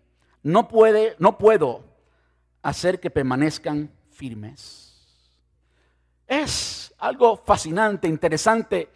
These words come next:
leer esto y saber que el Dios que todo lo puede,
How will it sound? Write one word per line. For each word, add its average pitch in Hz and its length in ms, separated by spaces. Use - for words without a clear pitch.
leer 233 380
esto 185 420
y 196 60
saber 226 360
que 202 480
el 214 200
Dios 277 440
que 226 140
todo 359 440
lo 311 120
puede, 190 380